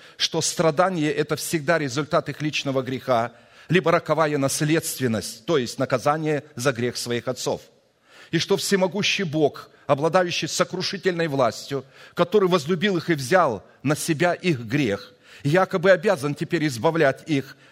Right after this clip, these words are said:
от их страданий. И если он этого не выполняет в поставленные ими сроки, то они понимают это, что Бог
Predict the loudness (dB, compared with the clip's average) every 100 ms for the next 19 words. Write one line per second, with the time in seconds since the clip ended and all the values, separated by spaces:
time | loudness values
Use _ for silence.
0 | _ -4 -4 -4 -18 _ _ -4 -4 -4
1 | -2 0 0 0 -8 -12 -18 -20 -2 0
2 | 2 0 0 -4 -4 2 2 2 0 -2
3 | 0 0 0 0 0 2 2 2 0 -4
4 | -2 -2 -2 -2 0 2 0 2 2 0
5 | 0 0 -2 -2 -2 -4 -6 -8 -12 -20
6 | -20 _ _ 0 2 4 4 4 2 0
7 | -6 -20 _ -2 0 0 -2 -2 0 2
8 | 2 -2 -8 -18 _ _ _ 0 0 2
9 | 4 4 2 -4 -20 _ _ _ _ _
10 | _ _ _ _ _ _ _ _ -8 0
11 | 2 4 2 -2 -4 -2 -2 -6 -12